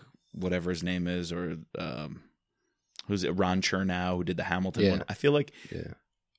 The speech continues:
Speaker 1: there could be one on Hurley, you know, like, thirty,
Speaker 2: No.
Speaker 1: fifty years from now. Just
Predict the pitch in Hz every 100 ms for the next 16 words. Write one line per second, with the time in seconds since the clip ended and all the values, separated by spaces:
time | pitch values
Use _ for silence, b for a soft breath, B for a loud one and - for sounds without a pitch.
0 | _ - 107 113 123 135 120 117 101 110
1 | 131 123 101 107 143 95 87 - 92 95
2 | - 101 104 104 110 98 - 98 98 120
3 | - 92 82 80 85 _ _ 117